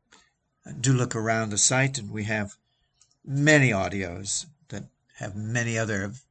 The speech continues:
God's great preachers, and a lot about North Korea, too. And then if you just contact me at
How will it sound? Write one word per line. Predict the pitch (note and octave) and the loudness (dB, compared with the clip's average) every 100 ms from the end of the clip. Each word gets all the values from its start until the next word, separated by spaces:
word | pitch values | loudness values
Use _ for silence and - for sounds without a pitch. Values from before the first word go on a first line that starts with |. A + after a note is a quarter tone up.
| _ _ A2 | _ _ -6
God's | G#2 G#2 - | -4 -2 -4
great | - G#2+ G2+ | -2 -6 -8
preachers, | - G#2 - G#2+ G#2+ | -8 -6 -6 -8 -10
and | G2+ - - - - - - - | -12 -16 -20 -18 -18 -18 -12 0
a | |
lot | A#2 | 2
about | A#2 A2 A2 | 4 2 -2
North | A2+ A#2 A2+ - | -2 -4 -4 -6
Korea, | A2 A2 A2+ G#2 - | -6 -2 -2 -4 -6
too. | - D3 C3+ B2+ C3+ _ _ - - - - - - _ _ | -2 2 2 0 -8 _ _ -20 -20 -20 -20 -20 -20 _ _
And | E3+ | 0
then | D#3+ D#3+ | 4 4
if | D3+ | 4
you | D#3 | 2
just | C#3 D#3+ - | 2 2 2
contact | E3 F3+ E3+ C#3 C3+ | 2 2 6 4 4
me | D3 | 0
at | A#2+ | 0